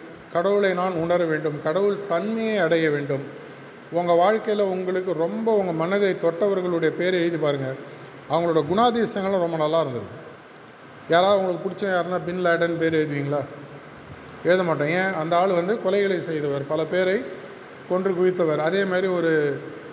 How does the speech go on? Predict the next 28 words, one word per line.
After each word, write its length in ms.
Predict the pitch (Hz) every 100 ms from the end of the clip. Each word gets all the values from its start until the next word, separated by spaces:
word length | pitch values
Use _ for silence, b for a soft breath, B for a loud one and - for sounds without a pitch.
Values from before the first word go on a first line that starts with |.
| -
ஒரு 200 | 165 165 151
துரியோதனரை 540 | 196 208 190 175 165
பத்தி 200 | 160 170
எழுத 180 | 151 151
மாட்டோம், 540 | 143 139 139 135 135
ஒரு 240 | 147 151 143
ஹிட்லரை 340 | 165 214 202
பத்தி 240 | 170 170
எழுத 200 | 160 160
மாட்டோம். 320 | 151 139 135 131
எதனால? 540 | 151 196 185 170 160 160 - - - -
இவங்கெல்லாம் 320 | 180 190 214 208
வந்து 240 | 202 240 -
கெடுதல்களை 460 | 208 233 233 214 202
செய்தவர்கள் 520 | 196 196 196 190 240
நம்ம 160 | 202 185
நினைக்கிறோம். 600 | 175 190 147 92 - - - - - -
நம்ம 400 | 156 196 196 185
மனசுல 360 | 226 233 233 214
வந்து 260 | 196 214
இவரை 220 | 202 190 185
மாதிரி 280 | 202 226
இருக்கணும்னா 380 | 208 196 190 220
ஒரு 100 | 220
நாலஞ்சு 320 | 180 180 175 175
பேர் 180 | 190
பேர் 200 | 185 175
வரும். 320 | 156 131 131